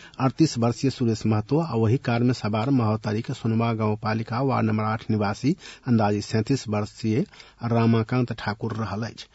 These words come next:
आइ भिनसर चारि बजे ईश्वरपुर नगरपालिका वार्ड नंबर दू मियाँखोर स्थित सरस्वती उच्च माविक पोखरि में बैलबास गौशाला दिस जाइत काल लू दू च छओ सात पाँच आठ नंबर के कार अनियंत्रित भऽ डूबल छल।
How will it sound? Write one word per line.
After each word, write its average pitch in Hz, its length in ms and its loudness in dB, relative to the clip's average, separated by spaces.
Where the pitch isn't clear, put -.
आइ 123 180 0
भिनसर 127 380 4
चारि 123 280 0
बजे 113 280 2
ईश्वरपुर 135 440 0
नगरपालिका 117 640 0
वार्ड 117 200 2
नंबर 110 220 2
दू 117 200 0
मियाँखोर 113 580 2
स्थित 117 340 -6
सरस्वती 123 580 0
उच्च 123 260 -2
माविक 113 380 0
पोखरि 110 360 0
में 151 180 4
बैलबास 117 640 -2
गौशाला 113 480 -2
दिस 123 240 -2
जाइत 110 300 -2
काल 123 260 -2
लू 139 340 4
दू 117 340 0
च 139 340 2
छओ 135 240 2
सात - 320 -2
पाँच 117 280 -2
आठ 127 180 0
नंबर 113 280 2
के - 160 -8
कार 104 280 -6
अनियंत्रित 117 540 0
भऽ 135 220 -2
डूबल 113 320 0
छल। - 220 -6